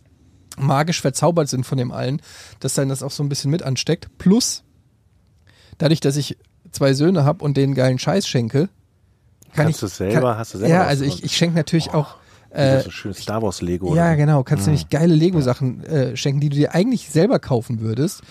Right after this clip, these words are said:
Speaker 1: aber dann würde jeder sagen, „Bist du bescheuert, du kannst ja nicht, äh, so viel Geld für Lego ausgeben.“ Jetzt kann ich sagen, „Ne, ist ja auch, äh, für die Kinder“, und dann baue ich es aber selber.
Speaker 2: Ja, ist geil.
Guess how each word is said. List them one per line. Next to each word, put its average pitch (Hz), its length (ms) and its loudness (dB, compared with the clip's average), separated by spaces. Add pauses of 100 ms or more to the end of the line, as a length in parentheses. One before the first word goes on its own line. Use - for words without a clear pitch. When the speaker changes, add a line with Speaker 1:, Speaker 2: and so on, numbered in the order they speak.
(140)
Speaker 1:
aber 135 160 0
dann 139 160 4
würde 151 160 4
jeder 151 220 4
sagen, 139 160 2
„Bist 143 140 -6
du 147 40 -6
bescheuert, 160 280 0
du 151 40 2
kannst 147 180 0
ja 147 40 2
nicht, 143 200 -2 (220)
äh, 135 200 -2 (260)
so 147 200 0
viel 151 140 0
Geld 143 200 4
für 135 100 2
Lego 170 300 4
ausgeben.“ 131 360 0 (260)
Jetzt 139 180 -6
kann 160 100 2
ich 151 100 2
sagen, 170 200 0
„Ne, - 120 4
ist - 140 -2
ja - 140 0
auch, - 300 -8
äh, 143 140 -2
für - 120 -8
die 160 80 -4
Kinder“, 175 300 4
und 131 60 2
dann 123 120 2
baue 156 160 2
ich 135 60 0
es - 40 -2
aber 151 180 0
selber. 76 320 -2
Speaker 2:
Ja, - 200 -12
ist - 200 -12
geil. 73 360 0